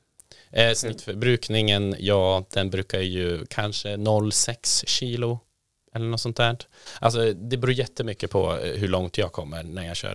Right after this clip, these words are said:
den där, om det är lång körning. Det blir så, ja, det blir väldigt påtagligt. Jag kanske tar mig ungefär femtio mil om jag kör långkörning och så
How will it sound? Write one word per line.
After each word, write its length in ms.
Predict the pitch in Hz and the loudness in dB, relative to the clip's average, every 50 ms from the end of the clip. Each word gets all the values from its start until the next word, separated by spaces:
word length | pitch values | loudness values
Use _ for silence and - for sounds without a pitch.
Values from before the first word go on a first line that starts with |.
| - - | -10 -10
den 160 | - 98 - 90 | -10 -8 -8 -8
där, 80 | 90 | -6
om 160 | 92 92 95 | -8 -8 -6
det 80 | 90 90 | -4 -4
är 40 | 90 | -2
lång 300 | 92 95 90 87 87 87 | -2 -2 -2 -4 -6 -8
körning. 420 | - - - 110 92 87 87 90 | -6 -2 0 0 0 0 -4 -8
Det 60 | 98 | -8
blir 120 | 101 110 107 | -6 -6 -4
så, 180 | - 101 101 - 90 78 - - - - _ _ _ _ | -4 -4 -4 -4 -6 -10 -12 -14 -18 -20 _ _ _ _
ja, 140 | - 98 87 - _ | -8 -8 -8 -8 _
det 80 | - - | -4 0
blir 140 | 110 117 120 | 2 2 4
väldigt 260 | 120 127 120 110 - | 4 2 -2 -4 -8
påtagligt. 520 | - - 80 - - 85 82 80 - - | -10 -12 -10 -8 -8 -8 -8 -8 -4 2
Jag 280 | - 104 104 90 87 85 - | 4 4 4 4 2 -6 -6
kanske 220 | - 104 98 107 | -6 -6 -6 -4
tar 140 | - 113 104 | -6 -6 -6
mig 100 | 95 90 | -6 -6
ungefär 260 | 92 95 87 - 82 | -8 -6 -4 -4 -4
femtio 360 | - - 90 87 - - - | -2 -2 -4 -4 -4 -6 -6
mil 280 | 90 85 78 76 76 - - - - - - - - - | -6 -4 -4 -6 -8 -10 -14 -18 -20 -20 -18 -18 -18 -8
om 140 | - - 95 | -4 0 2
jag 100 | 92 87 - | 2 2 2
kör 120 | - 85 | 2 0
långkörning 640 | 82 87 85 82 - - 143 160 165 175 180 - - | 0 0 -2 -2 0 0 0 0 0 -4 -10 -10 -10
och 140 | 123 120 - | -8 -6 -4
så 300 | - - 98 92 90 | -4 -2 -2 -4 -4